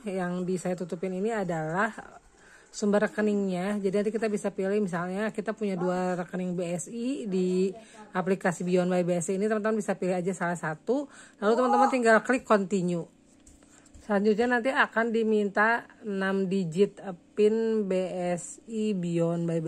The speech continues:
S I kita ya. Oke, ini sudah berhasil teman-teman ya. Jadi, eh, teman-teman yang mau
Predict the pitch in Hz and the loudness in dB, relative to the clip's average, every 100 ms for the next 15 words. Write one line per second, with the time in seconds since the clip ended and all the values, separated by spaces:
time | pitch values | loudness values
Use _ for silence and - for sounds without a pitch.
0 | 170 160 175 165 160 151 143 143 156 _ | -4 -6 -8 -8 -6 -6 -6 -10 -16 _
1 | - - - _ _ _ _ _ _ _ | -20 -20 -20 _ _ _ _ _ _ _
2 | _ _ _ _ _ _ _ _ _ _ | _ _ _ _ _ _ _ _ _ _
3 | _ 220 214 277 294 - 233 233 202 190 | _ -8 -2 0 0 0 4 4 4 0
4 | 196 196 170 208 202 233 226 220 190 185 | 0 0 0 0 2 2 0 -4 -2 -2
5 | 180 202 226 233 226 226 202 175 208 226 | -2 -2 -2 -2 0 0 0 2 2 2
6 | 214 _ _ _ _ _ _ _ 208 202 | -2 _ _ _ _ _ _ _ -8 -4
7 | 202 196 196 202 196 214 240 233 214 208 | -2 -2 -2 -2 -2 -2 0 2 2 0
8 | 208 202 190 190 185 196 220 240 254 | 0 0 0 -2 0 2 2 2 -2